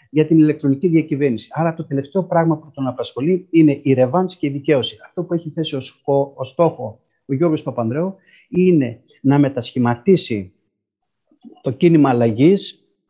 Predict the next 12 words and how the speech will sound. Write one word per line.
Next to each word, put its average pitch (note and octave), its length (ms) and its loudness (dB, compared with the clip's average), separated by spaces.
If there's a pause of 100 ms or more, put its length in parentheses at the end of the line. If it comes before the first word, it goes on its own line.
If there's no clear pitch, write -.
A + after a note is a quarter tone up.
και D#3 180 2
να D3 260 2
το D3 120 0
καταστήσει C#3+ 720 -4
πρωταγωνιστή C#3+ 720 -2
στην E3 200 -8
πολιτική C#3 340 -6
σκηνή D#3+ 320 -2
της C3+ 220 -16
χώρας, F#3 420 -4
έτσι F#3+ 560 0
ώστε D#3 540 0